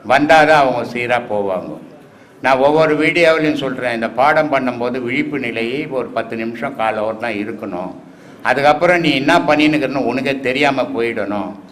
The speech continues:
அதுதான் கடவுள் வழிபாடு. மூச்சுக்கினே நான் இதை பண்றேன், அதை பண்றேன், இப்படி பண்றேன், அப்படி பண்றேன், கடவுளை கும்பிட்றேன்னு நினைவோடவே பண்ணக்கூடாது. இந்த எப்போ உன்னுடைய மனம் அழியுதோ,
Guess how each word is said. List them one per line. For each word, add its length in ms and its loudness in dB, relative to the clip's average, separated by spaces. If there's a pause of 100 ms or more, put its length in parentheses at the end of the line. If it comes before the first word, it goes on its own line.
(200)
அதுதான் 480 -2
கடவுள் 300 0
வழிபாடு. 680 -6 (360)
மூச்சுக்கினே 520 2
நான் 140 4
இதை 180 0
பண்றேன், 340 2
அதை 220 0
பண்றேன், 380 -2
இப்படி 180 -6
பண்றேன், 320 -2
அப்படி 180 -4
பண்றேன், 380 -4
கடவுளை 320 0
கும்பிட்றேன்னு 520 -2
நினைவோடவே 840 0
பண்ணக்கூடாது. 580 -6 (260)
இந்த 240 -2
எப்போ 440 4
உன்னுடைய 440 0
மனம் 440 2
அழியுதோ, 600 -2